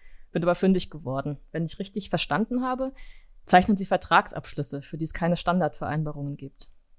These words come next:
Das heißt, Sie müssen für diese besonderen Situationen auch die Risiken bewerten. Wenn wir uns jetzt anhören, das Szenario, das Herr Grevler gerade geschildert hat,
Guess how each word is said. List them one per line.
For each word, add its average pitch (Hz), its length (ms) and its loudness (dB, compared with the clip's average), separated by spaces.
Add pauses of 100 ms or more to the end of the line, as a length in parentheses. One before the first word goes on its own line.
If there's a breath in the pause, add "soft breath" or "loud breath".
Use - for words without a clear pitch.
Das - 180 -2
heißt, 165 220 6
Sie - 80 -2
müssen 185 240 -2
für - 100 -10
diese 170 180 -6
besonderen 170 500 0
Situationen 165 580 -4
auch - 140 0
die 165 120 2
Risiken 170 400 0
bewerten. 131 460 -10 (500 loud breath)
Wenn 165 160 4
wir 175 60 2
uns 190 120 2
jetzt - 280 -4
anhören, 214 400 6
das 180 140 -2
Szenario, 175 440 -2
das 175 240 -6
Herr 170 80 -4
Grevler 190 360 -2
gerade 180 240 -4
geschildert 202 460 -2
hat, 214 200 -4